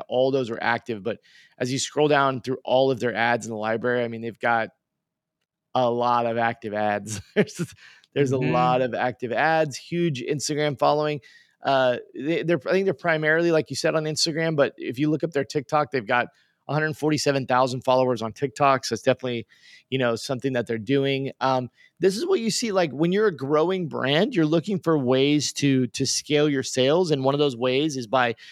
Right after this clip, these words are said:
Speaker 1: you know, scaling out across different platforms, acro-, across different strategies. So another thing, I'm sure, I'm not on their email list, but I'm sure that they're crushing the email game as well.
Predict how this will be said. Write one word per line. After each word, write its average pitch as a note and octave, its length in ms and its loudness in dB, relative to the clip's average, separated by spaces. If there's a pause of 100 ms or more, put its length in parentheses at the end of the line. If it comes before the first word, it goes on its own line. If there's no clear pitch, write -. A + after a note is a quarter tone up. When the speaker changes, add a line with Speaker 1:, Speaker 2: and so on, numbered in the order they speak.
(200)
Speaker 1:
you B2+ 80 2
know, C3 40 4
scaling C#3 640 2
out C3+ 340 0
across C3 400 0
different B2 280 -8
platforms, E3+ 560 -2
acro-, - 280 -8
across C3 320 -2
different A2+ 220 -8
strategies. D3 540 -2
So C3+ 200 0 (320)
another F3 280 0
thing, F#3 200 -2
I'm D#3 120 2
sure, D#3+ 240 0
I'm D3+ 140 2
not F#3 120 4
on E3 60 -2
their D3 120 0
email D3+ 320 0
list, A#2+ 320 0
but C3 160 2
I'm D3 180 -2
sure E3+ 300 -2
that E3 120 -2
they're C3+ 140 2
crushing D#3 680 -2
the C3 240 -2
email C3+ 240 4
game A#2+ 280 -2
as G#2+ 160 -6
well. A#2+ 400 2